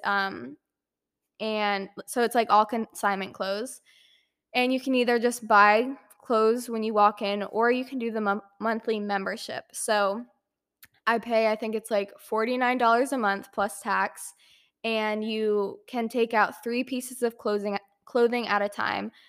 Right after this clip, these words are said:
But you could literally do that every day of the month. So you can switch out those clothes as many times as you want. So you can leave with new outfits. They have, uh, professional clothes, workout clothes, regular clothes, bathing suit tops, purses.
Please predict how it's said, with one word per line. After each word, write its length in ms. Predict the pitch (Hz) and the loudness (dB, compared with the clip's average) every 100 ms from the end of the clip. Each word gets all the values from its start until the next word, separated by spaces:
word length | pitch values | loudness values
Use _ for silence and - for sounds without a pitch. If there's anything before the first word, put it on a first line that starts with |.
| _ - | _ 2
But 100 | 240 | 4
you 80 | |
could 200 | 240 269 | 4 0
literally 420 | 240 240 254 262 254 | 4 6 6 4 2
do 140 | 233 | 2
that 180 | 226 - - | 2 2 2
every 260 | 214 208 | 2 2
day 160 | 196 196 | 0 0
of 60 | |
the 80 | 190 | 0
month. 300 | 190 - - | -2 -4 -6
So 180 | - 220 | -2 0
you 180 | 220 220 | 0 0
can 160 | 247 | -4
switch 260 | 226 233 220 | -4 -4 0
out 160 | 233 220 | 0 2
those 200 | 233 - | -2 -2
clothes 400 | 226 214 208 - - | -2 0 -2 -4 2
as 240 | 214 214 | 2 2
many 220 | 214 214 | -2 -4
times 280 | 214 202 196 | -4 -4 -4
as 160 | 208 220 | -8 -8
you 120 | 202 | -4
want. 260 | 208 104 - | -2 -4 -6
So 140 | - | -2
you 180 | 214 214 | -2 -2
can 160 | 233 214 | -6 -4
leave 180 | 208 208 | -2 -2
with 140 | 208 - _ - | -2 -6 _ -4
new 160 | 240 233 | 0 4
outfits. 540 | 208 214 214 202 202 | 6 4 2 0 0
They 80 | 220 | -2
have, 340 | 220 202 196 214 - - - _ _ | 2 4 4 0 -18 -20 -20 _ _
uh, 200 | - 202 | 2 2
professional 580 | - 233 247 247 254 247 | 0 0 2 2 2 2
clothes, 360 | 254 240 240 226 | 4 2 2 2
workout 440 | 220 220 214 - | 0 4 2 2
clothes, 500 | 233 220 220 220 - - | 0 2 2 0 -2 -2
regular 420 | 214 208 220 214 | 0 2 0 0
clothes, 680 | - 214 214 208 214 226 - | 0 0 2 0 -2 -6 -6
bathing 300 | 214 208 214 | -2 -2 -2
suit 220 | 214 214 | -6 -10
tops, 560 | - 226 202 202 - - _ | -4 2 4 4 -2 -16 _
purses. 840 | - 254 247 240 233 220 226 233 | -2 0 0 0 0 0 -2 -6